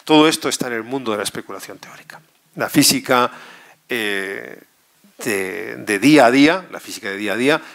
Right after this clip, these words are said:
trata de entender lo que ha sucedido en el universo al que tenemos acceso. Y ahí trabajamos con esa aproximación que yo comentaba a un,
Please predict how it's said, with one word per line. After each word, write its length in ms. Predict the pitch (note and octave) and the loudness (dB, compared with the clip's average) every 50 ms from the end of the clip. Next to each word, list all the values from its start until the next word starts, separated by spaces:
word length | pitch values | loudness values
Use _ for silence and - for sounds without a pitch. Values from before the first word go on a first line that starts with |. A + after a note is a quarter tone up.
| - _ _ _ | -20 _ _ _
trata 340 | - A#2+ C3+ D3+ D3+ F3+ C#3+ | -2 0 0 0 2 -2 -4
de 100 | B2 A#2 | -2 -4
entender 500 | A2+ G#2 - A2+ G2+ G#2+ G#2 C#3 E3 D#3+ | -6 -6 -8 -10 -10 -6 -2 -2 0 0
lo 100 | C3+ A#2+ | 0 -2
que 80 | - B2+ | -2 -2
ha 40 | |
sucedido 500 | A#2+ - G#2 - A#2 A#2+ C3 C#3+ D#3 E3 | -4 -4 -4 -6 -4 -2 0 2 2 2
en 80 | D#3 C#3 | 2 2
el 60 | B2+ | 0
universo 260 | B2 A#2+ C3+ C#3 - | -2 -2 -2 -4 -4
al 80 | D3 C3 | -6 -8
que 120 | - C3 | -10 -12
tenemos 340 | - A#2+ A#2 C#3 D3+ D3 C#3+ | -8 -6 -6 -4 -4 -4 -4
acceso. 420 | C3+ B2 - F#3 - - - - - D4 | -6 -6 -4 -4 -4 -4 -6 -8 -16 -14
Y 300 | - - B2 D#3+ F3+ - - - - - - | -8 -6 -6 -6 -6 -8 -14 -20 -20 -20 -14
ahí 260 | - A2+ A#2+ C3+ D#3 | -6 -6 -2 -2 -2
trabajamos 520 | C#3+ C3 A2+ A2 - - C#3 C#3+ D#3 - - | -2 -2 -2 -2 0 0 2 2 2 -2 0
con 280 | C3 B2+ D3+ E3 E3+ | -4 -4 -4 -2 -2
esa 200 | D#3 C#3+ - D#3+ | -2 -2 0 0
aproximación 580 | D#3 - C#3+ B2 - C3 B2 A#2+ - F3+ F3 D3+ | 0 -2 -2 -6 -6 -6 -6 -4 0 0 0 0
que 120 | - B2 | 0 2
yo 120 | C3+ D#3 D3+ | 2 2 2
comentaba 600 | - C#3 B2 A2+ G#2+ - D3 C#3+ D3 D#3 D#3+ D3 - - - - - - | 0 -2 -2 -2 -2 0 2 2 4 2 0 -2 -6 -16 -20 -20 -10 -6
a 100 | C3 C3 | -2 -2
un, 180 | D3 D3+ - | -2 -2 -4